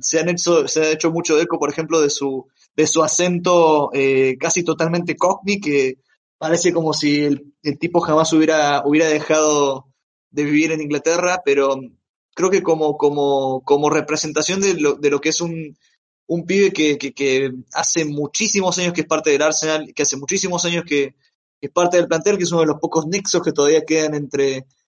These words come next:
entre ese, entre el viejo Arsenal de Wenger, me parece, aunque realmente tampoco es que encuentro esto demasiado significativo, pero más allá de eso, me parece que todavía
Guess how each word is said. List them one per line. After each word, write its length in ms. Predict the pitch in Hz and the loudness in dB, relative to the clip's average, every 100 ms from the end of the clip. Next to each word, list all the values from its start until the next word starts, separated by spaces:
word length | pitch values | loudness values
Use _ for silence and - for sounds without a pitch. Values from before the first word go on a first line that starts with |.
| _ | _
entre 300 | 139 147 156 | -10 -2 0
ese, 640 | 151 170 160 156 147 143 135 | 2 2 4 4 4 4 0
entre 400 | 123 113 143 131 | -6 -10 -6 -2
el 80 | 143 | 0
viejo 260 | 170 165 | 2 2
Arsenal 280 | 160 160 143 | 0 0 -2
de 100 | 143 | -2
Wenger, 320 | 139 151 208 | -2 -2 -2
me 80 | 175 | 0
parece, 420 | 139 156 170 165 _ _ _ _ - | 0 0 -2 -6 _ _ _ _ -14
aunque 380 | 135 123 127 - _ _ | -10 -6 -6 -8 _ _
realmente 800 | 127 135 139 143 127 139 131 123 - _ _ _ _ | -4 -2 -2 -2 0 0 0 -8 -14 _ _ _ _
tampoco 460 | 147 147 175 175 175 | -8 -2 0 2 0
es 40 | |
que 80 | 151 | -4
encuentro 380 | 143 156 147 156 | -2 0 0 0
esto 140 | 156 | 0
demasiado 420 | 143 143 - 160 | 0 -2 0 0
significativo, 760 | 156 151 143 143 151 294 180 131 | -2 -6 -6 -4 -2 0 0 0
pero 220 | 135 127 | 0 -2
más 380 | 127 147 160 156 | -4 -4 -2 -2
allá 240 | - 147 | -2 0
de 120 | 147 | 0
eso, 200 | 170 175 | 0 -2
me 100 | 151 | -2
parece 260 | 135 143 147 | -2 -2 -2
que 80 | 143 | -4
todavía 540 | 135 139 156 156 | -2 0 2 0